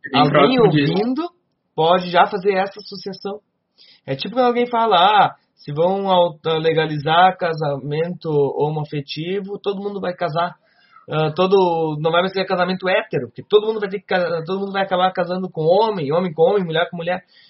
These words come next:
Speaker 1: Sim.
Speaker 2: E aí tu fica olhando,
Speaker 1: É.
Speaker 2: é, é... estranho, né? Porque as pessoas acabam achando que o simples fato de tu tirar da esfera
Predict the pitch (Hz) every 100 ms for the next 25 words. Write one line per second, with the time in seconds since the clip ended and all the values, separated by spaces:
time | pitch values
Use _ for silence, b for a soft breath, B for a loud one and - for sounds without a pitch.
0 | B 139 107 156 170 190 - 254 240 208
1 | 220 123 123 123 123 120 - - 175 175
2 | 175 175 - 160 - - 170 196 240 165
3 | 139 131 135 135 143 143 151 185 190 185
4 | 175 196 208 165 - 165 185 202 - 190
5 | 185 180 180 175 160 156 151 196 269 -
6 | 180 170 175 156 143 147 151 - 143 160
7 | 196 190 - 160 156 147 131